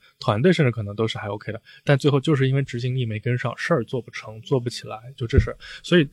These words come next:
其实很多时候创业公司，因为它面临的是可能三个月、六个月就是大的业务方向的迭代，可能市场就在变，所以其实很多时候真的内部培养出来的人，反而真的比招所谓有经验的人，其实效率要高得多。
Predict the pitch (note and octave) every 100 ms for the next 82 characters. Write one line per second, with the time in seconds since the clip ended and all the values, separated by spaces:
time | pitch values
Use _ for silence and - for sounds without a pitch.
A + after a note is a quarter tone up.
0 | _ - D#3 C3 B2+ D3 B2+ D3 C3+ C3+
1 | D#3 D#3+ D#3+ F3+ F#3 C#3 C3 C3 - B2+
2 | - - - A#2+ A2+ B2+ D#3 - F#3 F3+
3 | D3+ E3 C3 C3+ B2 A#2 - A2+ C#3 B2
4 | B2 B2 B2+ B2+ B2+ A2 - G#2+ A#2 G#2+
5 | - A2 - C3+ G2+ G#2+ A2 A#2 - -
6 | - F3+ D#3 F3 A#2+ C3 - B2 - D#3+
7 | E3 B2 B2 F3 D#3+ C#3+ B2+ - C3 B2
8 | A#2 - A#2 G#2+ G#2 G2+ G#2+ - _ _
9 | - G2+ A#2 D3 D3+ C3+ G#2 - C3 C#3
10 | A2+ A#2 G#2+ - B2+ A#2+ G#2 G#2 A2+ _
11 | - - - A#2+ - B2+ A2+ A2+ A#2+ G#2
12 | A2 G#2+